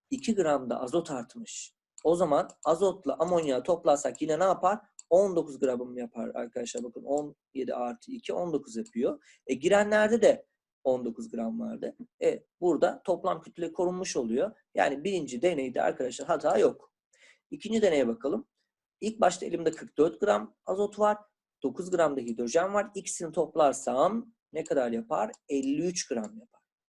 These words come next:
Elli üç gram da ürünlerde olması lazım. Bakalım. Elli bir gram amonyak oluşmuş. E, iki gram da azot artmış. E, elli bir ile iki toplarsam ne yaptı? Yine elli üç yaptı.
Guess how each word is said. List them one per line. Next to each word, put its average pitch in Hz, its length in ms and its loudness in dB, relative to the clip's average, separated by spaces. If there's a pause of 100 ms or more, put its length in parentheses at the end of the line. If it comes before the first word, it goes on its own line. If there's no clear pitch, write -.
(500)
Elli 127 260 -4
üç 220 220 -4
gram 175 280 4
da 220 40 8
ürünlerde 190 480 6
olması 143 360 2
lazım. 120 340 -4
Bakalım. 170 420 2 (300)
Elli 135 280 2
bir 220 140 2
gram 147 220 4
amonyak 123 460 -2
oluşmuş. 226 720 -2 (440)
E, 113 100 -2
iki - 420 -2
gram 156 300 6
da 214 60 10
azot 226 260 8
artmış. - 600 0 (340)
E, 120 80 -4
elli 123 500 0
bir 196 100 0
ile 180 120 0
iki 156 180 -4
toplarsam 147 580 0
ne 175 80 2
yaptı? - 360 0
Yine 156 400 0
elli 160 260 -2
üç 165 220 -4
yaptı. 151 480 -2